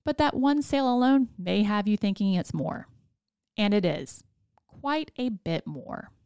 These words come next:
According to Forbes, the market for N F Ts in twenty twenty-one alone was forty-one billion,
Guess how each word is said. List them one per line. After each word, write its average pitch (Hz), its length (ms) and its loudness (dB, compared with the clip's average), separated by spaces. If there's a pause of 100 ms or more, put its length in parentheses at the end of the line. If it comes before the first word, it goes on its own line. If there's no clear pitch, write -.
(800)
According 359 360 2
to 403 80 -2
Forbes, 170 440 2
the 202 80 0
market 233 340 4
for 247 100 -2
N 226 120 4
F 220 120 0
Ts 175 240 0
in 180 100 -2
twenty 180 240 -2
twenty-one 190 420 0
alone 175 520 2
was 180 160 -2
forty-one 214 600 2
billion, 175 560 0